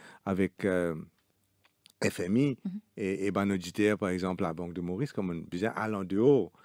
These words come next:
Speaker 1: du système, c'est que quand il y a une, une, une faillite des institutions à Maurice, les là, avec regret, parce qu'il n'est pas arrange nos réputations à l'extérieur,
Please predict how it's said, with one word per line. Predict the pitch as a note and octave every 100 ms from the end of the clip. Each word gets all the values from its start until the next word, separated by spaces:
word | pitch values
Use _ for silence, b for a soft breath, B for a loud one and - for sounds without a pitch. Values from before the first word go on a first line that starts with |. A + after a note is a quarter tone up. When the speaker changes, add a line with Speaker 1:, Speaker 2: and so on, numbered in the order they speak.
| b b
Speaker 1:
du | -
système, | - G2+ - C#3 F3+ G3 F#3 b b -
c'est | - A2+
que | - G#2+ F#2 _ -
quand | E3+ D#3+
il | C3+ A#2+
y |
a | A#2 -
une, | G2+ F2+ - -
une, | F#2+ E2+
une | F#2
faillite | - C#3 B2 D#3
des | A2+ G2+
institutions | F#2+ - G2+ - - G#2
à |
Maurice, | F2+ F2+ D3+ - - b b b -
les | F#2+ F2+
là, | G2+ B2+ C#3+ - - - - - A2 F2
avec | G#2 G2 -
regret, | A#2+ C3 F3 C#3+ -
parce | - G#2
qu'il | G#2+
n'est | F#2+
pas | A#2+ B2+ -
arrange | E2+ E2+ G#2+ A#2+ A#2+ G#2+ - B B
nos | A2+
réputations | A2 - G2 F2 - - -
à |
l'extérieur, | G2 G2 - D#2 G2 E3